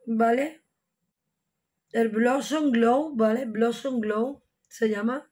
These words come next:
Es un iluminador rosadito. Se ve súper mono. O sea, y la textura en relieve que tiene de los dibujitos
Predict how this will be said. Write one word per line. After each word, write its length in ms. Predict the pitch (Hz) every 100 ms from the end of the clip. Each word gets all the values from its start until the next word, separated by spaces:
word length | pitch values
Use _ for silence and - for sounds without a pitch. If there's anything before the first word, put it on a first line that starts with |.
| _ -
Es 160 | 240
un 240 | 254 285 -
iluminador 600 | 277 277 254 240 240 240
rosadito. 720 | 254 - 226 214 220 294 - _ _ _ _ _
Se 260 | - 240 226
ve 160 | 233
súper 580 | 226 311 254 277 247 233
mono. 400 | 220 208 220 302
O 100 | 370 _ _ _
sea, 540 | - - 240 170 - _ _ _ _ _ _ _ _ _ _ _
y 560 | - 277 269 262 247 240
la 180 | 233 226
textura 460 | 233 220 220 233
en 140 | 277 277
relieve 440 | 285 269 262 254
que 100 | 240
tiene 260 | 220 240 233
de 100 | 226
los 140 | 220
dibujitos 520 | 208 208 196 196 269